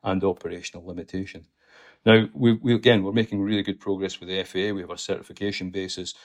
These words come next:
and we're, we're a little bit, deliberately a little bit behind to plan, uh, rather, easa lead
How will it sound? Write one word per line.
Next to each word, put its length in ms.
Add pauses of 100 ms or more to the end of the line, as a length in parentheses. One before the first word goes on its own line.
(140)
and 160
we're, 260
we're 260 (220)
a 60
little 180
bit, 260 (300)
deliberately 420
a 40
little 200
bit 180
behind 500 (300)
to 120
plan, 520
uh, 200 (440)
rather, 320 (280)
easa 360
lead 440